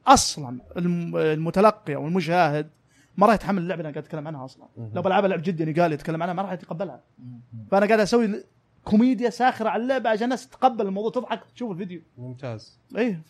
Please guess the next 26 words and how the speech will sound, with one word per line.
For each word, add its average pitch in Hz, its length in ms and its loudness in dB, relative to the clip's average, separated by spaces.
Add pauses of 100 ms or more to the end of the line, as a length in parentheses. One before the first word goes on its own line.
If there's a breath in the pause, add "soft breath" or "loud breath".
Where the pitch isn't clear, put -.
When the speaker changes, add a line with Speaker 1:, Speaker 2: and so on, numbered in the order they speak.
(180)
Speaker 1:
ف-، - 40 -8
ولا 196 440 0
هي 381 80 4
ثقافة 294 340 4
بكل 170 220 -8
الحالات، 160 300 -6
قاعد - 40 -8
Speaker 2:
أنت 190 120 -4
Speaker 1:
أثقف - 140 -2
Speaker 2:
بت-، 254 80 4
ما 262 60 2
Speaker 1:
العالم. 269 180 6
Speaker 2:
أنت 269 120 -2
بقاعد 175 220 0
تسوي 165 200 0
كوميديا، 156 340 -2
أنت، 170 120 -6
أنت 185 380 0
قاعد، 185 300 -2
آه، 190 420 2
تكون 214 260 -4
Speaker 1:
ثقافة. 175 80 -2
Speaker 2:
على 190 120 4
طبيعتك. 202 520 -2
Speaker 1:
نعم، 240 280 0
هي-، 349 180 -6